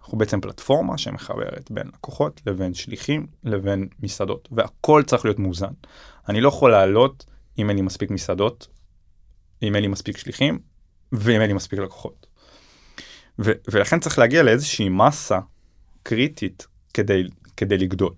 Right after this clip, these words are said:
אז בתל אביב הצלחנו, שוב, זה לא אני, זה, אני הגעתי כבר, אה, אחרי ההצלחה, אבל, אבל הצוות המקומי הצליח להגיע למסה הזאת,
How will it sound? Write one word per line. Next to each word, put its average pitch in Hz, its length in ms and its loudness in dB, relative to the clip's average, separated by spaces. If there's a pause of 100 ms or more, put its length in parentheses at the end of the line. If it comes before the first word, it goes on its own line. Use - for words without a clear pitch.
(180)
אז 104 120 -8
בתל 95 220 -2
אביב 139 180 0
הצלחנו, 113 520 0 (340)
שוב, 98 220 -4
זה 92 80 0
לא 101 140 2
אני, 107 260 2
זה, 92 260 -6
אני 104 240 -8
הגעתי 98 220 -6
כבר, 101 240 -4 (180)
אה, - 240 -8
אחרי - 260 0
ההצלחה, 110 460 2
אבל, 95 160 0 (100)
אבל 98 140 -4
הצוות 127 340 0
המקומי 104 400 -2 (540)
הצליח 120 340 2
להגיע 107 240 8
למסה 101 420 4
הזאת, 95 380 -2